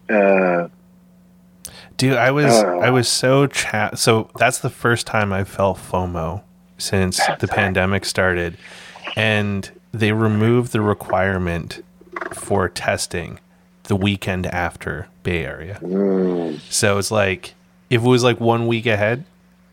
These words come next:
Speaker 2: I could have been, I could have been down there, but, you know, whatever. Next year, I'll
Speaker 1: Sorry.
Speaker 2: definitely be down there for it. And I'm also, I, I'm gonna probably be in Texas for a couple of weeks this year 'cause, uh, uh, I might stick around for Steve's, uh,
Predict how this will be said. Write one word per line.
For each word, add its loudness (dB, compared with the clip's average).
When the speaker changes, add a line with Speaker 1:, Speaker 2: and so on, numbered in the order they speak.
Speaker 2:
I -2
could -2
have -6
been, -2
I -2
could -8
have -10
been -14
down -18
there, -20
but, -12
you -10
know, -12
whatever. -12
Next -2
year, -6
I'll 4
Speaker 1:
Sorry. 2
Speaker 2:
definitely 6
be 2
down 2
there -2
for -2
it. -2
And 0
I'm 0
also, 2
I, 2
I'm 0
gonna 0
probably 2
be 0
in 0
Texas -2
for -4
a -2
couple -2
of 0
weeks -2
this -4
year -4
'cause, -6
uh, -2
uh, -2
I -4
might -2
stick -6
around -2
for -8
Steve's, -6
uh, -4